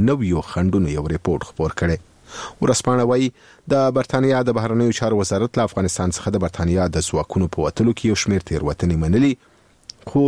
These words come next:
د ورځپاڼې په وینا، د ګڼو هغو افغانانو پر مخ یې دروازې تړلي چې په افغانستان کې د طالبانو تر بیا واکمنۍ مخکې په دې هیواد کې له برتانیا سره همکاري کړې وه.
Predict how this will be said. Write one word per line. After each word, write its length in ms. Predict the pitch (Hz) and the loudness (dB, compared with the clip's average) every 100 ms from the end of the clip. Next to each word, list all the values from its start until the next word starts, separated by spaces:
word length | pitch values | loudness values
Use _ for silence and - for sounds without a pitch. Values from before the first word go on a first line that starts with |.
| 131 | 4
د 100 | 120 | 2
ورځپاڼې 420 | 104 - 110 104 - | 0 -2 0 0 0
په 80 | 90 | 0
وینا، 240 | 95 117 87 - - - - 127 | 2 0 -2 -8 -20 -20 -4 2
د 120 | 123 127 | 2 2
ګڼو 200 | 147 139 120 | 0 2 0
هغو 220 | 135 120 | 0 0
افغانانو 440 | 95 95 98 98 - | 0 -2 0 0 -2
پر 100 | 82 95 | -2 -2
مخ 120 | - | -2
یې 80 | 78 | -6
دروازې 500 | 78 76 78 98 87 | -2 -2 0 0 0
تړلي 360 | 82 80 131 139 - _ - _ - | -2 2 4 4 0 _ -20 _ -2
چې 260 | 131 135 - | 2 2 2
په 220 | 110 104 | 2 2
افغانستان 440 | - 90 - 117 117 | 0 -2 0 0 2
کې 200 | 131 123 | 0 0
د 100 | 98 90 | 0 -2
طالبانو 480 | 87 85 104 92 - | 0 2 2 0 -2
تر 160 | 80 95 | -2 0
بیا 80 | 87 | 2
واکمنۍ 460 | 78 - 87 92 90 | 0 -2 0 2 2
مخکې 320 | 120 - 127 | 0 0 0
په 60 | 127 | 2
دې 60 | 127 120 | 0 2
هیواد 280 | 123 120 - | 2 0 0
کې 100 | 139 - - - - | -2 -2 -16 -20 -6
له 220 | 165 131 98 | 0 0 2
برتانیا 480 | 95 - 85 233 - - | -2 0 2 2 0 -2
سره 180 | 73 80 | -4 -2
همکاري 360 | 82 - 104 73 | -2 -2 -2 -2
کړې 140 | - 76 | -2 -2
وه. 80 | 76 | -2